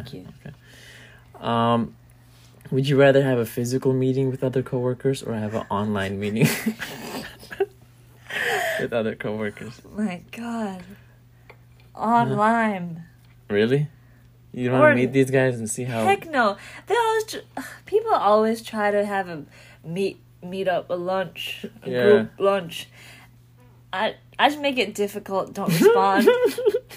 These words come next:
Speaker 2: <laughs> That's funny. Yeah, nobody wanna m-, meet with me for some reason. <laughs> Yeah. All right,
Speaker 1: We're
Speaker 2: next.
Speaker 1: halfway across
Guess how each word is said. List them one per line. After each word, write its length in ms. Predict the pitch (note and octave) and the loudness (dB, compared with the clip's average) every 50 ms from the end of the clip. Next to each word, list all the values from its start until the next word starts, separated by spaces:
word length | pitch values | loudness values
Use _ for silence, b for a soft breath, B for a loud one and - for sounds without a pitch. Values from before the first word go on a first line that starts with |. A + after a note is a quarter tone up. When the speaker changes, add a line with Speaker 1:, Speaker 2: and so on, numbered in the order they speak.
| - | -20
Speaker 2:
<laughs> 800 | - - - - - - G4 G4+ G4 E4+ D#4+ D4 B3+ - - - | -20 -20 -20 -8 -2 0 2 2 2 0 -2 -6 -10 -12 -14 -14
That's 260 | - - A#2 A#2 A2+ | -10 -8 -8 -8 -8
funny. 400 | - - A2+ A2 G#2+ A2 G#2+ A2 - - - - - - - - - _ _ _ - - - - | -8 -6 -6 -4 -4 -6 -6 -10 -14 -20 -20 -20 -20 -20 -20 -20 -20 _ _ _ -20 -20 -16 -12
Yeah, 120 | C3 A#2+ | -10 -6
nobody 280 | A2+ A#2 B2+ C3+ C3 A#2+ | -4 -2 -2 -2 -2 -2
wanna 280 | A2+ G#2+ G#2 G#2+ A2 - - - | -2 -2 -4 -4 -6 -10 -12 -14
m-, 140 | G#2+ G#2 A#2+ | -12 -10 -10
meet 120 | B2 A#2+ | -10 -10
with 140 | A#2 A#2+ A2+ | -10 -8 -8
me 200 | G#2+ A2 A#2+ A#2 | -8 -6 -8 -10
for 80 | A2+ - | -12 -14
some 200 | - - A#2 G#2+ | -14 -12 -8 -8
reason. 320 | G#2 G2+ G#2 G#2+ A2+ G#2+ - - - - | -8 -8 -8 -10 -12 -14 -16 -18 -20 -20
<laughs> 100 | B B B B B B B B B B B B B B - b b b b b b b b b b b b b b _ _ - _ _ - - | B B B B B B B B B B B B B B -20 b b b b b b b b b b b b b b _ _ -20 _ _ -20 -20
Yeah. 880 | D#3+ - - B2 A#2+ - - - - - _ - - - - - E3 C3+ | -20 -18 -18 -18 -18 -20 -20 -20 -20 -20 _ -20 -20 -20 -20 -16 -14 -12
All 60 | A#2+ | -10
right, 160 | A2+ A2+ A2 | -10 -10 -10
Speaker 1:
We're 100 | A2+ - | -10 -12
Speaker 2:
next. 100 | - - | -12 -12
Speaker 1:
halfway 360 | E3+ F#3 F#3+ - F#3 F3+ F#3 F#3 | -12 -14 -14 -14 -16 -16 -16 -18
across 280 | F#3+ - F3+ F#3+ G3+ | -18 -16 -16 -16 -16